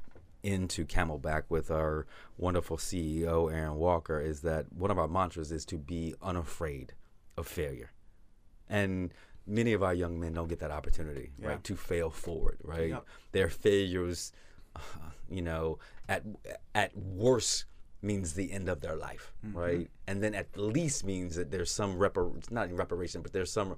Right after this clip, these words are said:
Speaker 1: repercussion,
Speaker 2: Yep.
Speaker 1: right, that's going to stymie their growth,
Speaker 2: Yeah.
Speaker 1: right? We are, you know, criminalized even at, even at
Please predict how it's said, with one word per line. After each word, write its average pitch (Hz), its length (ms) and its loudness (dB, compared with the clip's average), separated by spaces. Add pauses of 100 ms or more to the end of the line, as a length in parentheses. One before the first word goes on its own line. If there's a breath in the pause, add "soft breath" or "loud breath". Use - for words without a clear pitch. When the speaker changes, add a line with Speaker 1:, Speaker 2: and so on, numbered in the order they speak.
Speaker 1:
repercussion, - 800 4
Speaker 2:
Yep. - 160 -8 (180)
Speaker 1:
right, 92 260 2 (260 loud breath)
that's - 180 2
going 104 200 -2
to 85 120 -6
stymie 98 540 0
their 73 180 -6 (160)
growth, 76 440 -6
Speaker 2:
Yeah. 78 100 -6
Speaker 1:
right? 87 240 0
We 110 460 2
are, 92 380 4 (560 loud breath)
you 104 60 -6
know, 90 460 -4
criminalized - 1000 6
even 117 300 2
at, 95 280 -2
even 120 300 2
at 101 220 -2